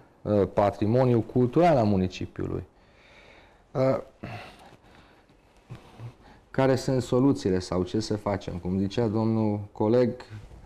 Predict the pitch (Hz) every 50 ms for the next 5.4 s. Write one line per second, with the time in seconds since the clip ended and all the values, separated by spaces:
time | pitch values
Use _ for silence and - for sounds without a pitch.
0 | - _ _ _ _ _ - - - 117 113 123 135 127 - 123 113 117 - 139
1 | 135 131 131 127 123 117 107 107 117 120 123 123 117 113 117 117 113 110 104 98
2 | - - 127 123 113 123 117 110 110 - 117 113 110 107 107 110 117 120 117 113
3 | 107 104 104 98 98 95 - - 95 - - 120 120 117 - 113 107 - 117 113
4 | 107 107 104 104 104 95 92 - 90 92 95 110 120 117 107 101 - 107 104 95
5 | 87 - 98 113 120 113 101